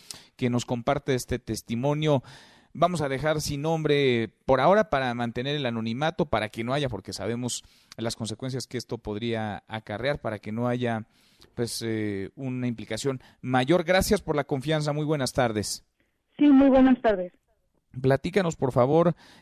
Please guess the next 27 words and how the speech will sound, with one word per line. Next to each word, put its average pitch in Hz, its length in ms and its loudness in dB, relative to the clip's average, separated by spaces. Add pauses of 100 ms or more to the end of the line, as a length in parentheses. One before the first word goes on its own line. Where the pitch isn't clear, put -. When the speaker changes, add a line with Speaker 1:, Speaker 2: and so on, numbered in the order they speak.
Speaker 1:
el 127 200 4
caso 131 1200 2
que 104 420 -10
ya 139 180 -2
comento, 156 680 0
es 147 440 -2
un 147 460 -4
recibo, 190 720 0
el 104 260 -4
tuyo, 160 400 2
el 147 80 -4
que - 140 -16
tengo 107 280 -8
sobre, 101 420 -8
eh, 82 60 -12 (640)
la 127 200 -6
mesa, 156 380 0
en 123 80 -4
estos 117 180 -10
momentos 113 240 -4
en 120 80 -2
mi 123 120 -4
mano, 127 300 -4 (300)
un 175 80 0
recibo 226 280 4
de 202 120 2
nómina 220 400 0